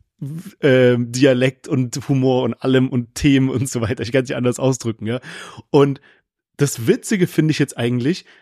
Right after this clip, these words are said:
wir haben hier einen geilen Song und stell dir mal vor, der wäre jetzt so rauskommen ohne Musikvideo oder mit so Standbild oder sowas, ja. Und so hat man quasi diesem, äh, Kanal, der an sich schon coolen Content macht, die Möglichkeit gegeben,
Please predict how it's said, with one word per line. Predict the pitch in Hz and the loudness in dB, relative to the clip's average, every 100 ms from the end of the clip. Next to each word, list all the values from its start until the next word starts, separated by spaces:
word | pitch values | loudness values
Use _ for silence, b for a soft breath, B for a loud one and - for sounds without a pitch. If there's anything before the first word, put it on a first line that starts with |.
| b | b
wir | - 127 | -4 -2
haben | 196 | 0
hier | 180 | 2
einen | 143 | 0
geilen | 120 147 220 214 | 0 0 2 0
Song | - 143 147 214 | -2 0 0 0
und | - 143 147 | 0 -2 -2
stell | - 165 | 0 2
dir | |
mal | 170 143 | 2 0
vor, | - 196 | -4 -4
der | 180 135 | 0 2
wäre | 147 | 4
jetzt | 160 | 2
so | 143 | 0
rauskommen | 123 156 - 156 139 | 0 0 0 -2 0
ohne | 151 160 | 2 4
Musikvideo | 139 120 120 127 117 101 101 | 4 4 2 -2 -4 -4 -4
oder | 127 120 | -2 0
mit | 117 117 | 2 0
so | 113 | -2
Standbild | - - 120 139 - 113 107 | -4 -4 -2 -2 2 0 2
oder | 107 | -4
sowas, | 98 98 101 - | -4 -6 -6 -4
ja. | 120 - B B B | -6 -6 B B B
Und | - 120 110 | 2 2 2
so | - 165 214 | 0 2 4
hat | 190 - | 0 0
man | 190 160 | 2 2
quasi | - 117 123 127 147 185 b b _ _ - | 0 0 0 -2 -4 -6 b b _ _ -2
diesem, | 135 131 127 _ - | 2 2 -2 _ -6
äh, | |
Kanal, | 123 - 113 117 165 190 202 | -6 0 2 2 2 4 2
der | 170 123 | 2 0
an | 117 120 | 0 -2
sich | 123 202 | 2 0
schon | - 151 | 2 0
coolen | - - 185 185 | 0 0 2 2
Content | - 180 202 160 - | 2 0 2 0 0
macht, | 117 139 - - | -4 -6 -10 -4
die | 120 | 0
Möglichkeit | 127 196 196 156 - 135 - | 2 2 0 -6 2 2 2
gegeben, | 120 117 117 139 170 | -8 -2 2 2 0